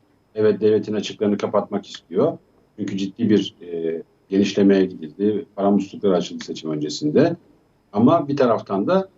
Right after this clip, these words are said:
para politikası, e, faizleri, e, artırarak enflasyonla mücadele edeceğim diyor. Yani iki arada bir derede atılan adımların tamamı sadece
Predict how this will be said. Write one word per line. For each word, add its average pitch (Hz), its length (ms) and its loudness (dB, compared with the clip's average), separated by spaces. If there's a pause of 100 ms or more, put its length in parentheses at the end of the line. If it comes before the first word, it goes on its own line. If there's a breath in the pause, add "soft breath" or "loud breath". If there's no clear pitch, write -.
(100)
para - 200 -2
politikası, - 640 -6 (460)
e, 113 340 2
faizleri, 151 760 2 (200)
e, 92 60 -12 (580)
artırarak 117 500 -2
enflasyonla 151 500 2
mücadele 85 320 0
edeceğim 73 320 -16
diyor. 82 100 -8
Yani 135 320 2 (420)
iki 139 200 2
arada 147 220 6
bir 160 100 0
derede 139 420 0 (420)
atılan 147 520 0
adımların 135 460 0
tamamı 165 500 0
sadece 151 580 -2